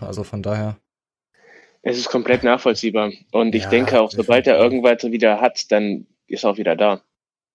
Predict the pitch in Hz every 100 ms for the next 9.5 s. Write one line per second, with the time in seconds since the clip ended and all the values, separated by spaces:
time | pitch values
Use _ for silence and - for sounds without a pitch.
0 | _ _ 117 123 135 131 135 143 139 117
1 | 127 131 139 135 143 156 147 127 131 156
2 | 143 143 113 95 92 _ - - - 143
3 | 160 156 151 127 131 - _ _ - 131
4 | 123 127 139 131 131 120 135 127 127 131
5 | 131 131 123 139 135 135 113 127 135 123
6 | - - - 120 156 - 117 117 135 131
7 | 131 120 135 135 123 120 131 131 135 135
8 | 113 113 107 - - - 104 - 131 123
9 | 127 143 - 127 120